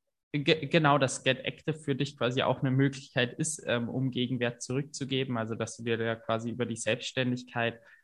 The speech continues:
ähm, den Gegenwert irgendwo selbst geschaffen hast. Und das andere ist eben aber dann auch, was noch weitere Punkte sind, ähm, die bei euch im Sponsoring entscheidend sind, ähm, und wie du eben den Gegenwert zurückgibst, weil,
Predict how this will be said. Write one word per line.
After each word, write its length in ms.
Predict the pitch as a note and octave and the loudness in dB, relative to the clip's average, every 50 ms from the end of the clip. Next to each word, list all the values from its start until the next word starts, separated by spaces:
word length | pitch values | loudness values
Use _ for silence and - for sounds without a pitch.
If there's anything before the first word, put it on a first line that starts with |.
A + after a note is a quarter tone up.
| _ _ _ | _ _ _
ähm, 640 | - A2+ A#2 A2+ A2+ A2 A2+ A2+ A2+ A2+ A2 A2 G#2+ - - - | 4 4 6 6 6 4 2 0 0 0 0 -2 -4 -4 0 0
den 200 | B2 A#2 A2+ A#2 | 0 2 0 0
Gegenwert 520 | - B2 B2+ C3+ C3+ A#2+ A#2+ A#2 A#2 - | 0 0 0 0 0 0 0 -2 -2 -2
irgendwo 300 | - B2+ B2 A#2+ A#2 A#2 | -4 -4 -2 -2 -2 -2
selbst 380 | A2+ - A#2+ A#2+ A#2+ - - - | 0 2 2 2 0 -2 -6 -10
geschaffen 480 | - - - B2+ - - - E3 D#3+ | -6 -2 0 0 0 -2 -2 -2 0
hast. 240 | D#3 D3 D3+ - - _ - - - - _ | 0 -2 -2 -4 -8 _ -20 -20 -20 -10 _
Und 180 | B2 A#2+ A2+ | 0 0 0
das 100 | A2+ - | 2 2
andere 360 | - F2+ A#2 B2 B2 A2+ A#2 A2+ | 4 4 6 6 4 4 2 2
ist 120 | A2 - | 2 0
eben 240 | - G#2 A2+ A2+ A2 | 0 0 0 2 2
aber 260 | - F#2+ G#2 A2 A2 | 2 2 2 2 2
dann 280 | - G#2+ G#2+ A2 G2+ - | 4 4 2 2 0 0
auch, 300 | - A#2+ A2+ G#2 - - | 2 2 2 2 2 2
was 260 | A2 A2+ - - - | 2 2 2 -2 -2
noch 180 | A#2+ G#2+ A2+ | -4 -4 -4
weitere 360 | - G2+ G#2+ G#2+ - G#2 G#2 G#2 | -4 -4 -4 -4 -6 -8 -8 -10
Punkte 440 | - _ - D3+ D3+ D3+ D3+ D3 | -8 _ -2 -2 -2 -2 -4 -6
sind, 420 | C3+ - C3 B2 B2 B2 - - - _ _ - - _ | -4 -2 0 0 0 -2 -4 -10 -20 _ _ -20 -12 _
ähm, 420 | - A#2+ A#2+ A2 A2 A2+ A#2 A2 - | 0 2 4 4 4 2 0 -2 -4
die 200 | - B2+ C3 B2+ | -4 -4 -4 -2
bei 320 | B2 B2+ A2 G#2 G2+ - | -2 -2 0 0 0 0
euch 240 | - G#2 A2+ A2 - | 0 0 -2 -2 -4
im 80 | A2+ A2 | -6 -8
Sponsoring 480 | - - A2 A#2 A2+ A2 A2 A2+ G#2+ | -8 -6 -6 -4 -4 -4 -4 -4 -4
entscheidend 520 | G#2+ G#2+ G#2+ - G2+ G#2 A2+ B2+ C3 B2 - | -4 -6 -6 -2 -2 0 0 0 -2 -2 0
sind, 360 | B2+ B2 A#2+ A#2+ A2+ - - | 0 0 2 0 -2 -2 -2
ähm, 380 | - G#2+ G#2 G#2 G#2+ G#2+ A2 A2 - _ _ _ _ | -2 0 0 0 -2 -4 -4 -8 -10 _ _ _ _
und 240 | - A2+ G#2+ G#2 - | -4 -4 -4 -2 -2
wie 120 | A#2+ A#2+ | 0 0
du 100 | B2 A#2 | 2 2
eben 260 | F#2 D2+ G#2+ G#2+ G#2 | 0 0 -2 -2 -4
den 180 | G2 G2 G2+ F#2+ | -6 -6 -8 -6
Gegenwert 460 | - G2+ G#2 G#2 G2+ G2 G2 G2 - _ _ | -6 -6 -6 -4 -4 -4 -4 -6 -8 _ _
zurückgibst, 640 | - - A2+ A2+ B2+ B2 B2 A#2+ A2+ - - - _ | -8 -6 -4 -2 -2 -2 -2 -4 -4 -4 -8 -12 _
weil, 360 | - G2 G2 G2 G2+ G2 - | -2 -2 0 0 -2 -4 -6